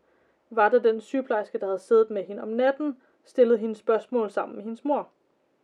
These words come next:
De spurgte ind til, om hun vidste, hvem personen, der havde taget hende med sig, var, hvad han havde på at tøj, og hvordan han så ud.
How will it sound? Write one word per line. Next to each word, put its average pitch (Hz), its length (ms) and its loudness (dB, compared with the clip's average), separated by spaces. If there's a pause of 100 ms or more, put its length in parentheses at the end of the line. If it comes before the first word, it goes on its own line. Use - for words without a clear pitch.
(640)
De 247 60 -6
spurgte 254 300 8
ind 254 120 2
til, 254 240 0
om 220 100 -4
hun 220 240 -8
vidste, 240 280 -2
hvem 202 180 -4
personen, 226 480 0
der 208 80 -6
havde 190 160 -4
taget 196 300 0
hende 202 220 -12
med 226 160 -2
sig, 226 240 -6
var, - 200 -6 (440)
hvad - 160 0
han 185 140 -2
havde 185 260 -2
på - 100 -4
at - 100 -8
tøj, 277 420 2
og 220 60 -2
hvordan 214 240 -2
han 196 140 -14
så - 240 -6
ud. - 160 -14